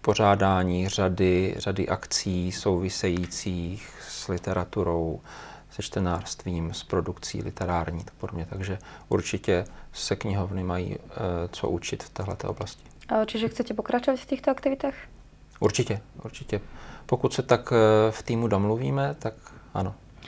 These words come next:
Speaker 2: Ještě tak odľahčenejšie na záver, čo máte rozčítané momentálně?
Speaker 1: Hm. Eh, já teď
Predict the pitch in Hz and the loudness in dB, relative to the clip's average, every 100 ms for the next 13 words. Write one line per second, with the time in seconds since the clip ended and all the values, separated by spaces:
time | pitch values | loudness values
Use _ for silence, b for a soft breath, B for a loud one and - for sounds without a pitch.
0 | B B - - 240 - - 220 220 220 | B B -16 -4 4 4 4 8 8 8
1 | 240 233 233 220 196 208 208 208 208 - | 4 4 6 8 10 12 10 12 10 10
2 | 220 214 214 208 - 233 220 214 208 208 | 6 6 6 4 4 4 8 8 8 6
3 | 208 208 208 208 214 - - - - - | 6 4 4 4 0 -2 -16 -20 -20 -20
4 | - - - - - - - 107 98 - | -20 -20 -20 -20 -20 -6 2 2 2 -4
5 | - - - - - B B B B B | -18 -20 -20 -20 -20 B B B B B
6 | B B B - 117 104 104 101 101 - | B B B 2 6 6 8 8 6 6
7 | 110 - | 2 0